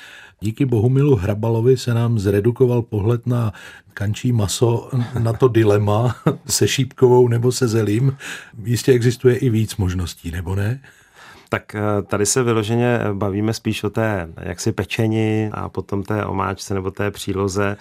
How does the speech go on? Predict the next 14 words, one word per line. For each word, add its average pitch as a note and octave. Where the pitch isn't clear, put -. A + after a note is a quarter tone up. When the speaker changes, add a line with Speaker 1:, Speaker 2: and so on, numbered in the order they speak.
Speaker 2:
Eh, G2
v -
každém A2
případě A2
takový, G#2
eh, G2
kanec G#2
na G2
šípkách G2+
je G#2
opravdu G2+
naprosto G2+
unikátní G#2
záležitost. G2